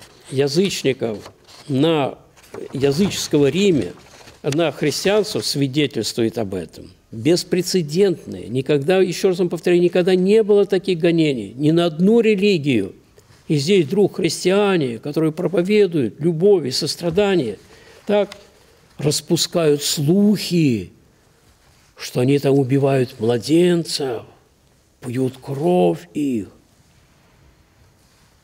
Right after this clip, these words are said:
До чего дойти? Кстати, видите, как распустить слухи легко?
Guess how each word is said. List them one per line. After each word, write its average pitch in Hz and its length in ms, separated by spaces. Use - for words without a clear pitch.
До 117 100
чего 117 280
дойти? 104 560
Кстати, - 400
видите, 147 460
как 110 220
распустить 135 580
слухи 123 380
легко? 104 340